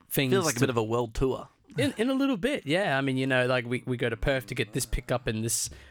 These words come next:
Speaker 1: hotel, and then we go to Midland and we get, you know, this pickup here, and then, like, we're sort of all over the map.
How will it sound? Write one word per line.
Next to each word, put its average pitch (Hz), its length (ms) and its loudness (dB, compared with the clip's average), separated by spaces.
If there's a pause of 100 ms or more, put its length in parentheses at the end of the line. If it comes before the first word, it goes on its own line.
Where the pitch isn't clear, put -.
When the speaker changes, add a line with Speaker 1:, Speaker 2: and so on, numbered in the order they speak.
(100)
Speaker 1:
hotel, 151 580 4
and 135 120 0
then 123 120 0
we 120 120 0
go 117 200 0
to 110 100 0
Midland 127 400 -2
and 110 80 -2
we 110 80 -2
get, 113 220 -2 (320)
you 139 140 -2
know, 107 80 -2
this 120 180 -4
pickup - 320 -6
here, 135 340 2
and 123 140 -2
then, 117 120 -6 (300)
like, 135 140 0
we're 151 60 2
sort 196 200 2
of 143 80 -2
all 139 160 2
over 117 140 -2
the 101 80 -2
map. 156 240 2